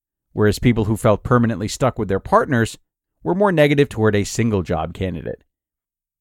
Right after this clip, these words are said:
The researchers concluded by commenting that if people like to idealize their own relationship status, and if couplehood is the dominant relationship status, then this may help to explain why our society is so geared towards couples,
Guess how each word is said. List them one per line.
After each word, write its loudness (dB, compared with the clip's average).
The 2
researchers 0
concluded 0
by 2
commenting -2
that 0
if -4
people -2
like 2
to 0
idealize 2
their 0
own 0
relationship -2
status, 0
and -2
if -4
couplehood 2
is 0
the -2
dominant 2
relationship -8
status, -10
then 0
this 0
may 0
help 0
to 0
explain -2
why 4
our 2
society -2
is -6
so 2
geared -4
towards -6
couples, -6